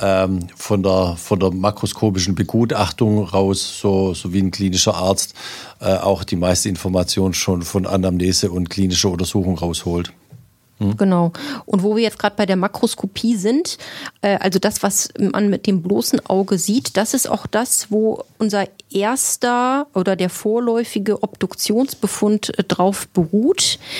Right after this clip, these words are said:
Speaker 2: Den erstellen wir direkt nach der Obduktion und sagen da einfach erst, da wird nochmal wiederholt, was die klinischen Angaben waren, genau die Fragestellung an uns. Und dann zählen wir da auf, was wir alles finden. Und zwar nur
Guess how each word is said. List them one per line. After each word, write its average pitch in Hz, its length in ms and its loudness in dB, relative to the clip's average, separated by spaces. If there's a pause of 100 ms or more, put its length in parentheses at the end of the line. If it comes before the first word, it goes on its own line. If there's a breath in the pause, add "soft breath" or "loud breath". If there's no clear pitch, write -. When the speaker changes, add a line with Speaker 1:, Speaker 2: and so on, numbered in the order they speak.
(360 loud breath)
Speaker 2:
Den 220 140 2
erstellen 214 540 0
wir 220 80 2
direkt 190 380 0
nach 208 180 -2
der - 160 0
Obduktion 233 800 0
und 214 160 2
sagen 196 360 2
da 202 160 2
einfach 208 380 2
erst, - 260 0
da 185 200 2
wird 208 140 0
nochmal 196 400 2 (160)
wiederholt, 190 600 0
was 208 140 -2
die 190 100 -4
klinischen 269 460 0
Angaben 226 560 2
waren, 208 260 2
genau 196 280 2
die 175 80 -4
Fragestellung 226 800 0
an 208 200 0
uns. 202 540 0 (500 loud breath)
Und 214 280 2
dann 185 160 4 (320)
zählen 214 320 2
wir 196 80 2
da 180 280 2
auf, 208 440 0
was - 240 0
wir 208 160 0
alles 196 300 0
finden. 254 500 0 (1080 loud breath)
Und 220 220 0
zwar 214 200 2
nur 247 400 2